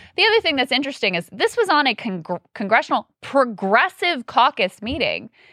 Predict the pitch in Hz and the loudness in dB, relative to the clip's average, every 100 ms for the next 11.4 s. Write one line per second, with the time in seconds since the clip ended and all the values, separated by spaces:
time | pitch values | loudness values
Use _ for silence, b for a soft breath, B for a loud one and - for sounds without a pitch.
0 | b b 196 302 - 240 247 269 202 226 | b b -2 -2 -2 0 2 2 -2 -2
1 | 190 185 190 165 180 196 202 208 196 202 | -2 0 0 2 2 0 0 -2 -2 -2
2 | 196 185 185 180 185 180 208 196 190 175 | -2 -2 0 2 2 0 -2 -4 0 0
3 | 165 170 - 208 - 190 180 156 185 b | 0 -4 -4 -4 0 0 0 -2 -6 b
4 | b b - 180 180 180 - - 240 254 | b b 2 2 2 -2 -8 -6 0 2
5 | 269 269 214 214 190 175 165 185 196 165 | 2 0 0 0 0 0 2 4 4 4
6 | 160 156 208 _ _ - 196 190 196 196 | 2 0 -2 _ _ 0 0 2 2 2
7 | 208 190 208 208 - 180 175 - 165 160 | 0 0 2 2 2 0 0 -6 -4 -4
8 | - 147 151 208 _ _ _ - - 311 | -4 -4 -6 -12 _ _ _ -20 -10 -10
9 | 285 339 320 330 320 285 285 285 214 185 | 0 0 0 0 0 -2 -6 -6 2 2
10 | 247 160 - - _ _ _ _ - 330 | 2 -4 -6 -14 _ _ _ _ -4 0
11 | 339 359 381 | 2 2 2